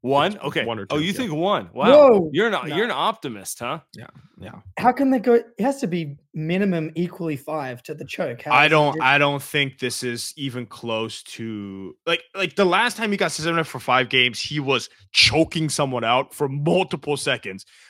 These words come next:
Speaker 2: I, I think, I think they're gonna take into account that the fact that they already suspended him five games.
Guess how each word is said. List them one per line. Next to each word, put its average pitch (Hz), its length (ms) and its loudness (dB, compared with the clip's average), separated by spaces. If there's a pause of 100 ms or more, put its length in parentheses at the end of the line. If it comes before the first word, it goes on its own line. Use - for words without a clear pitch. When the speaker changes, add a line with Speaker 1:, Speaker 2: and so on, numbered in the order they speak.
(120)
Speaker 2:
I, 180 220 4
I 196 160 4
think, - 720 -2 (420)
I 175 140 4
think 208 320 -2
they're 175 140 0
gonna 165 200 -2
take 147 280 -4
into 139 240 -4
account 131 320 -8
that 123 120 -8
the 117 100 -12
fact 117 320 -8
that 113 100 -12
they 120 120 -6
already 123 280 -4
suspended 139 500 -2
him 139 140 -4
five 123 260 -2
games. 107 380 -8